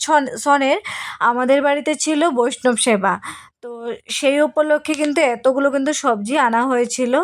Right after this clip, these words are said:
যেহেতু আজকে বৈষ্ণব সেবা, আহ, ছিল বাড়িতে দু হাজার ছাব্বিশ সনের, আহ, ছাব্বিশ, সরি, দু হাজার ছাব্বিশ নয়, ছাব্বিশে, আহ, ছাব্বিশে ডিসেম্বর দু হাজার পঁচিশ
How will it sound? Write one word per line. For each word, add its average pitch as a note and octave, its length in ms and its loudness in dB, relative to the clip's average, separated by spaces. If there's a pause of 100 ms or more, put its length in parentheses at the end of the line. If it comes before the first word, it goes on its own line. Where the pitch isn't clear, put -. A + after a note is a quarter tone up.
(140)
যেহেতু A#3 380 -2 (280)
আজকে A3+ 460 -4 (500)
বৈষ্ণব A#3 420 0
সেবা, C4 360 2
আহ, A#3+ 340 -2
ছিল C#4 280 -2
বাড়িতে A3+ 420 0
দু B3 140 -2
হাজার A#3+ 240 2
ছাব্বিশ A#3 540 -2
সনের, C#4+ 340 2
আহ, A#3 280 0
ছাব্বিশ, A#3 420 -2 (600)
সরি, B3 280 -2 (360)
দু A#3+ 100 -2
হাজার B3+ 220 4
ছাব্বিশ B3+ 460 -2 (100)
নয়, B3 200 2 (240)
ছাব্বিশে, B3 540 -2
আহ, A#3 380 -2
ছাব্বিশে A#3+ 540 -2
ডিসেম্বর A#3+ 640 0 (520)
দু A#3+ 140 4
হাজার B3+ 340 4
পঁচিশ C#4 480 2